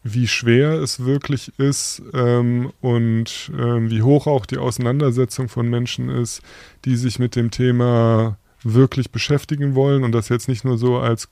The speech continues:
cool, "Ah, hab ich auf Instagram gesehen, will ich auch mal ausprobieren", Quatsch machen wollen, ähm, dann ist das schon auch ein Schlag von Menschen, finde ich,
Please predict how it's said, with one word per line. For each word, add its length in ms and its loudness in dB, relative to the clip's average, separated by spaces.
cool, 280 4
"Ah, 200 0
hab 120 2
ich 100 2
auf 120 0
Instagram 480 0
gesehen, 300 2
will 100 0
ich 140 -4
auch 120 -4
mal 140 0
ausprobieren", 840 -2
Quatsch 380 2
machen 320 0
wollen, 420 4
ähm, 640 4
dann 220 6
ist 200 2
das 180 6
schon 800 6
auch 200 2
ein 80 2
Schlag 300 4
von 200 0
Menschen, 500 -2
finde 380 0
ich, 320 -4